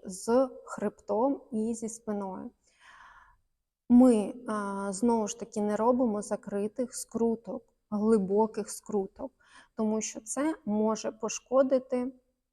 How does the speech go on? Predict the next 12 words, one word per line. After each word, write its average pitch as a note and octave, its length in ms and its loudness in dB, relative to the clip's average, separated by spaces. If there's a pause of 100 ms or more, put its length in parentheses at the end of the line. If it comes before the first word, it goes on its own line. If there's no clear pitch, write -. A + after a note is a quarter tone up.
(440)
да, A3 100 -2
якщо G#3 300 -4
в G#3+ 40 -2
нас G#3 160 -6
там G#3 160 -6
є G3+ 140 -4
грижа A3+ 380 -2
або G#3 160 -2
протрузія, A#3 640 -6
це A3+ 180 -8
може A3 280 -4
пошкодити. G#3 760 -6